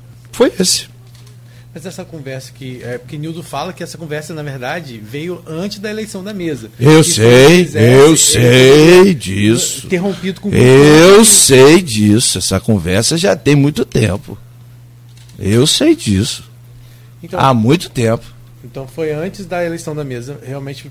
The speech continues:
Speaker 2: Então
Speaker 1: Não, há ma-, bastante tempo. Ele tem relação pessoal com o vice-prefeito, é o direito dele, é amigo dele. O fato não é Nildo ter procurado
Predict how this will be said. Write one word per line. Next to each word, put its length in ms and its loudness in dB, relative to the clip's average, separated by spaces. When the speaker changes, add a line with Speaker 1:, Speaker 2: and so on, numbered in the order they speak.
Speaker 2:
Então 260 -10
Speaker 1:
Não, 260 4
há 100 4
ma-, 280 2
bastante 680 -2
tempo. 240 -4
Ele 200 2
tem 220 2
relação 400 0
pessoal 380 0
com 100 -12
o 40 -2
vice-prefeito, 600 -2
é 40 0
o 20 0
direito 340 -2
dele, 280 2
é 40 6
amigo 300 0
dele. 240 0
O 100 -6
fato 460 -2
não 280 0
é 220 2
Nildo 580 -2
ter 380 -2
procurado 840 -2